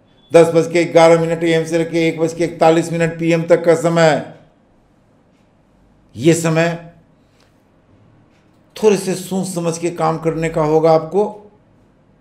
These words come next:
प्रॉपर्टी डीलिंग में विशेष सोच समझ के काम करें, महिलाओं से विशेष सोच समझ के काम करें,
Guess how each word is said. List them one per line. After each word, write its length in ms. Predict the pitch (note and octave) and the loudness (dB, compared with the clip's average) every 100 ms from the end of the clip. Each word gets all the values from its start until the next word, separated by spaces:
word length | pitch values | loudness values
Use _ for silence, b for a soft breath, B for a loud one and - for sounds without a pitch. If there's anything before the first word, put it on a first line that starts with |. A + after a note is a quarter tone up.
| _ _ _ _ _ _ _ - | _ _ _ _ _ _ _ 4
प्रॉपर्टी 440 | F#3+ F#3 G3+ G3+ | 4 6 2 2
डीलिंग 320 | E3 F3 F3 | 0 0 0
में 100 | F3+ | -2
विशेष 400 | D#3+ F3 F3 G#3 | -4 -6 -2 -4
सोच 300 | - F#3 E3+ | -4 -8 -6
समझ 260 | F3 F3 D#3+ | -6 -8 -6
के 120 | E3+ | -6
काम 280 | E3+ E3 E3 | -4 -4 2
करें, 380 | E3+ F#3+ G3+ - - _ _ _ - | 2 2 -4 -10 -20 _ _ _ -12
महिलाओं 500 | D3 F3+ F#3+ G#3 G#3 | -2 2 4 4 2
से 140 | F#3 F#3 | 0 -4
विशेष 380 | E3 E3+ A3 - | -4 -4 -4 -4
सोच 300 | F#3+ F#3 F#3+ | -6 -8 -8
समझ 260 | F3+ E3+ | -8 -6
के 120 | F3+ | -6
काम 280 | F#3 E3+ F3 | -6 -6 -4
करें, 380 | E3 F3+ A3 | -2 0 -2